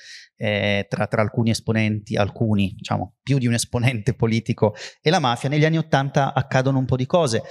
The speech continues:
Accade, per esempio, millenovecentottanta, la, la, l'assassinio di Piersanti Mattarella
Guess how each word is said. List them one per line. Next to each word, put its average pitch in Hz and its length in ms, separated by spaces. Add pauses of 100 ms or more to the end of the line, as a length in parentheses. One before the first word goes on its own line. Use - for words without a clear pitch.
(560)
Accade, 143 680
per 117 140
esempio, 127 1000 (180)
millenovecentottanta, 117 1600 (140)
la, 107 180
la, 104 720
l'assassinio 120 720
di 110 260
Piersanti 110 480
Mattarella 113 560